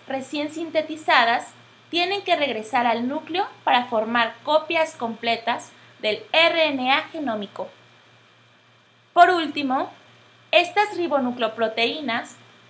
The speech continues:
son nuevamente exportadas hacia el citoplasma para que puedan ser utilizadas en la producción de nuevas partículas virales.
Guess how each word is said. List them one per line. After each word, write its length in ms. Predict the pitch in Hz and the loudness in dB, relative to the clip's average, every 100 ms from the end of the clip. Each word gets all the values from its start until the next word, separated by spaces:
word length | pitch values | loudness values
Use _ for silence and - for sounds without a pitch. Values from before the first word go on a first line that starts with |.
| _ | _
son 320 | - 349 339 | -8 -2 0
nuevamente 640 | 339 294 247 247 262 254 233 | 2 2 2 0 -4 -4 -6
exportadas 920 | 220 - 285 294 330 294 226 254 - - | -8 -2 -2 2 4 4 4 0 -4 0
hacia 280 | 220 233 214 | 0 0 -6
el 60 | |
citoplasma 800 | - 214 208 - 294 320 262 208 - - - _ - - - | -6 -6 -6 2 2 2 -2 -6 -8 -20 -20 _ -20 -20 0
para 240 | 247 240 | 2 2
que 100 | 240 | -2
puedan 420 | 240 320 330 349 | 2 6 6 4
ser 220 | 339 294 294 | 2 0 0
utilizadas 800 | 302 302 320 - 339 254 247 - - - - | -2 -6 -8 2 2 4 0 -4 -14 -14 -6
en 140 | 262 | 0
la 120 | 254 | 0
producción 720 | 254 247 247 - 311 294 311 | 2 0 -2 -6 -2 -2 0
de 120 | 254 | -2
nuevas 420 | 233 277 320 359 359 | -2 0 2 0 0
partículas 800 | 247 233 - 330 - 359 359 349 | -4 -4 -6 -10 -4 0 0 0
virales. 500 | 254 185 180 - | 0 0 -4 -14